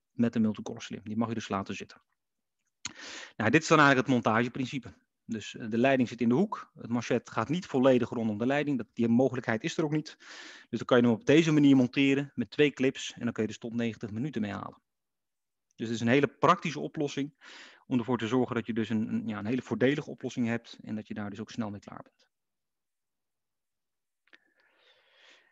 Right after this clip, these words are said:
Eh, leidingen met dus een nul afstand tot de constructie. Ook die hebben we uitgebreid getest. Er zitten wel wat aandachtspunten aan. Eh, dus tot en met honderdtien getest, tot honderdtwintig minuten.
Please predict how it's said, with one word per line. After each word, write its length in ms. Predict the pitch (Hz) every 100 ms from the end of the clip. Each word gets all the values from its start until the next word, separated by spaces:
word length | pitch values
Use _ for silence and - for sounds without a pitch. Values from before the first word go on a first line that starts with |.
| _ _ _
Eh, 380 | - 156 143 139 135 -
leidingen 540 | 151 139 214 208 160
met 160 | 151 143
dus 300 | 139 - -
een 200 | 135 127
nul 260 | 165 214 160
afstand 480 | 156 - 127 110
tot 140 | - 165
de 60 |
constructie. 720 | - 113 - 156 - 247 - _ _ _
Ook 180 | 135 -
die 120 | 175
hebben 180 | 151 139
we 60 |
uitgebreid 520 | 135 127 - 123 113
getest. 320 | - 107 185 147
Er 60 |
zitten 220 | 127 117
wel 120 | 120 170
wat 120 | 127
aandachtspunten 680 | 147 175 180 - 156 151 135
aan. 300 | 135 147 - _ _ _
Eh, 300 | - 120 117
dus 140 | 113
tot 120 | - 139
en 60 |
met 120 | 135
honderdtien 420 | 123 117 110 165 131
getest, 540 | 117 156 170 - - _
tot 140 | - 113
honderdtwintig 480 | 113 107 120 107
minuten. 460 | 110 120 175 175 208